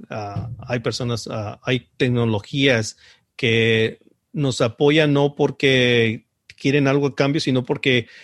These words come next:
ah, tal vez en cierta manera estructurales nosotros como, ah, empezamos a trabajar, ellos quieren ap-, les gustó lo que hicimos, ¿verdad? Eh, entonces nos quieren, ah, ah, dar una donación, pero no es,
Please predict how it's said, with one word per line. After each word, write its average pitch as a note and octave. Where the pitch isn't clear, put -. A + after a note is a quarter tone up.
ah, B2
tal B2
vez C3
en B2+
cierta C#3+
manera C3
estructurales B2
nosotros A#2
como, A2
ah, G#2
empezamos A#2
a B2+
trabajar, B2+
ellos C3+
quieren B2
ap-, A2+
les A2+
gustó A#2
lo B2+
que A#2+
hicimos, B2
¿verdad? A2+
Eh, A2+
entonces A#2
nos G#2+
quieren, A2
ah, A2+
ah, C3+
dar E3
una C#3+
donación, A#2+
pero C3
no C3
es, C3+